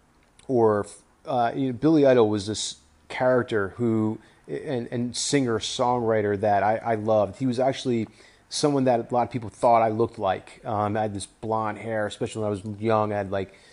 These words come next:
you know, almost bleach blonde hair, and, uh, Billy Idol did as well. And I dressed up as him for Halloween when I was in, like, the fifth grade, when, like, parachute pants were in, and, like, I, I, I had this snarl that Billy Idol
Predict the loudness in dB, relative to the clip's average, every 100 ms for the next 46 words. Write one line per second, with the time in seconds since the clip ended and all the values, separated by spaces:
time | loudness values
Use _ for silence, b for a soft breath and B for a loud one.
0 | B -4 -2 -2 -4 -10 -4 -4 -4 -6
1 | -4 -4 -4 -2 0 -2 -6 -6 -4 -4
2 | -6 -4 -2 0 -2 -4 -6 -2 2 2
3 | 2 0 0 -4 0 2 4 2 -4 -12
4 | b b -10 -4 -4 -2 -2 0 -2 -4
5 | -6 -6 -8 -8 -2 0 0 -2 -4 -4
6 | -6 -6 -6 -10 -6 -4 -4 -2 -2 -2
7 | -4 -10 B B -8 -6 -8 -2 2 2
8 | 0 -12 -6 -4 -4 -6 -6 -4 -2 -4
9 | -4 -8 -12 B B -8 0 0 2 0
10 | 2 -2 -4 -4 0 -2 0 0 0 0
11 | -4 -4 -6 -6 -4 2 4 4 2 -6
12 | 0 0 0 -10 B B -8 2 4 4
13 | 4 4 4 2 -2